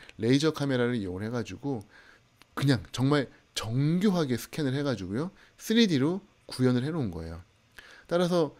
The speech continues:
직접 가서 본 것보다 더 자세하게 안에도 보고 지붕 위에도 보고 다 볼 수가 있습니다.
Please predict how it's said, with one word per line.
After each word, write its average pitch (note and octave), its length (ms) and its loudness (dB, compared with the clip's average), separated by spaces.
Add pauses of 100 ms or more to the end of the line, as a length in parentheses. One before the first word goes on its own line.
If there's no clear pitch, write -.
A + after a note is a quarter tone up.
(460)
직접 G3+ 580 -2
가서 A#2+ 380 -2
본 A#2+ 180 0
것보다 A#2+ 600 -2
더 C3+ 300 -2
자세하게 A2+ 760 -2 (320)
안에도 D3+ 360 0
보고 G2+ 400 -4 (260)
지붕 D3 440 -2
위에도 D#3 260 2
보고 F#2+ 440 -6 (280)
다 - 180 -4
볼 D3 160 0
수가 B2 200 -6
있습니다. - 480 -16